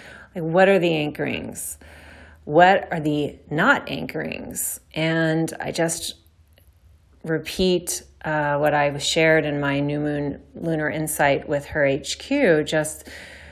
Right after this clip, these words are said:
a really great intention to have this cycle with Scorpio season or with this lunar cycle is the intention to,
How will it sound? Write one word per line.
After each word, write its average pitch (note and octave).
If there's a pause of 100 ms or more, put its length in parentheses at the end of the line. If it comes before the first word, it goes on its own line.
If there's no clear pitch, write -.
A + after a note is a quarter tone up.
(260)
a F3
really F3
great F3
intention D#3+
to F3
have C#3
this C#3
cycle E3
with C#3+
Scorpio -
season F#3+
or C#3+
with C#3
this -
lunar D#3
cycle F3
is D3
the D3+
intention E3+
to, D3